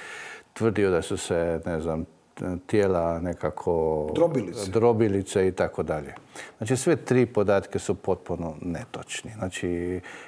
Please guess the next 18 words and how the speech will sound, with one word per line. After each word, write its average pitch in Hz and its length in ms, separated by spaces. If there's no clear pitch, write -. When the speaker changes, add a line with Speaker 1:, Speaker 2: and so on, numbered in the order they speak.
Speaker 1:
Jasenovac 101 600
nikad 107 320
nije 95 140
imao 90 200
ni, 101 380
ni 104 200
jedne 104 320
spalione 95 1040
tako 92 340
velike 95 580
da 90 120
je 92 140
imalo 92 260
osamsto 92 460
stepeni 90 480
da 80 140
bi 85 180
uopće 87 340